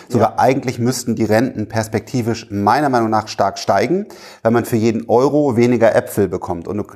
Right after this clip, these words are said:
Speaker 1: die Leute wollen ja am Ende des Tages einen Ä-, einen Apfel oder eine Wohnung haben. Das heißt,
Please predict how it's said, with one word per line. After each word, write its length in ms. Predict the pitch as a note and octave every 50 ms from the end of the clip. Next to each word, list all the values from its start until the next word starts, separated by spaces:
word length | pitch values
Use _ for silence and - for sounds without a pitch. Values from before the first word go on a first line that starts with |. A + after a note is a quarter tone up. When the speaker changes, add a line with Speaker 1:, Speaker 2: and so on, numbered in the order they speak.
| - G2+
Speaker 1:
die 60 | G2+
Leute 260 | G#2+ G#2+ A2+ A#2+ G#2+
wollen 140 | A2 A2+ A2+
ja 60 | A2+
am 40 | G2
Ende 120 | - A2+
des 100 | A2 A2
Tages 280 | - A2 A2 A2 G#2+ -
einen 100 | A2+ G#2+
Ä-, 220 | - - A2+ - -
einen 100 | G#2+ G2+
Apfel 320 | E2 - - - - B2
oder 120 | A#2+ B2 A#2+
eine 140 | A#2 A#2 G#2+
Wohnung 340 | C3 D#3 D3 A#2+ G2+ F#2
haben. 320 | F#2+ F2+ F2+ G2 B2 C3+ C3 - - - -
Das 140 | - G2+ G2
heißt, 220 | A#2 A#2 A#2 A#2